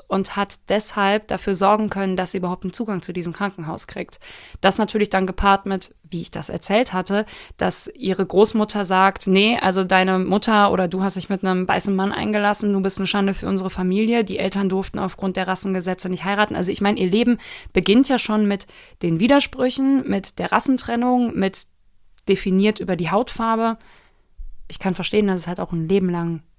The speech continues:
Thema war bei ihr. An der Stelle muss man vielleicht auch noch dazu sagen, dass es uns beiden natürlich auch schwerfällt, sich in die Situation in Gänze hineinzufühlen,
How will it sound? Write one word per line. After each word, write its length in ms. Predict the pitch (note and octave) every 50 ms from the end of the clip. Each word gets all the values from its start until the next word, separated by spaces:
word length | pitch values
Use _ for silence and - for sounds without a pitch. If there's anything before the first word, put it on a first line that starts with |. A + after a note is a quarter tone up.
| _ _ _
Thema 400 | - - A#3+ D#4+ C#4+ G3+ - -
war 260 | E3+ - F#2 - - _ _ -
bei 140 | - F3+ E3+
ihr. 300 | - - F3+ E3+ E3 - _ _ _ _ _ _ _ _ - - - _ _ _ _ _ _ _ _ _ _ _ _ _ _ _ _ _ _
An 120 | - G3 F#3
der 140 | F#3 F#3+
Stelle 220 | F#3+ - - F#3 F#3
muss 200 | F#3 F#3 F#3+ -
man 100 | G3 F#3
vielleicht 320 | - - F3 F3+ F3+ -
auch 60 | G3
noch 100 | F3+ F3+
dazu 300 | - - F3+ - - -
sagen, 520 | F#3+ F3+ G3 F#3 F#3 F#3 F#3 F#3 F#3 F#3 -
dass 160 | - F#3+ E3
es 120 | E3+ E3
uns 160 | - E3+ - -
beiden 260 | - E3+ F3+ F3+ F#3
natürlich 400 | F#3 F3+ - - F3 E3+ - -
auch 120 | F3+ -
schwerfällt, 600 | - - F#3 F#3 F#3 F#3+ - F#3 F3+ F3 F3 E3+
sich 300 | - - F3+ F3+ - -
in 80 | F#3 F3
die 80 | E3+
Situation 500 | D#3+ E3 - - F#3+ E3+ - - F3+ F#3
in 80 | F3+ F3+
Gänze 340 | D#3+ F3 F3+ F#3+ - - F#3+
hineinzufühlen, 920 | F#3 F3 E3+ E3+ F3+ G3 G3 - F3+ - - - E3 E3+ E3+ F3 F#3 -